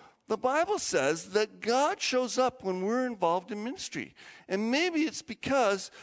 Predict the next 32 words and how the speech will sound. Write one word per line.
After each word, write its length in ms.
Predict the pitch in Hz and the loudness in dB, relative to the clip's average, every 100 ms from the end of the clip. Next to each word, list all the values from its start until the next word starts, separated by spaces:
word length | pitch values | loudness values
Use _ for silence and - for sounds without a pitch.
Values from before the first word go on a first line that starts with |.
| - - | -20 -6
we 280 | 175 262 | 0 2
don't 220 | 294 254 233 | 4 2 2
mind 460 | 269 254 226 214 | 2 2 2 0
getting 300 | 196 196 190 | -2 -2 0
our 120 | 180 | 0
hands 320 | 180 226 196 190 | 0 -2 -4 0
dirty 260 | 196 185 | 0 0
for 140 | 151 156 | -4 -8
the 100 | 151 | -8
kingdom 360 | 170 160 151 | -8 -6 -6
of 120 | 139 | -6
God. 320 | - 175 113 87 - _ _ _ _ _ _ _ _ _ - - - | -4 -2 -4 -8 -20 _ _ _ _ _ _ _ _ _ -20 -20 -10
You 80 | 208 | -2
know, 80 | 226 | 0
the 140 | 247 | 2
early 340 | 233 262 285 269 | 4 4 2 0
church 420 | 254 254 - - | 2 2 2 -2
was 200 | 185 160 | -4 -4
noted 540 | 185 240 254 160 123 - - - | 0 2 2 0 -2 -12 -20 -10
for 100 | 202 | -2
the 140 | 196 | 0
way 380 | 190 214 247 254 | 2 4 4 4
they 220 | 226 196 | 4 2
loved 480 | 175 185 240 247 185 | 2 2 4 4 0
sick 320 | - 277 - | -4 -6 -6
people. 380 | 202 180 170 185 | -6 -2 0 0
Even 320 | 226 240 233 | -2 -2 0
though 160 | 214 196 | 0 0
they 320 | 180 240 247 | 2 2 2
would 200 | 214 175 | 0 0
get 180 | 185 - | -4 -4
sick, 480 | - 233 196 - | -4 -2 -2 -4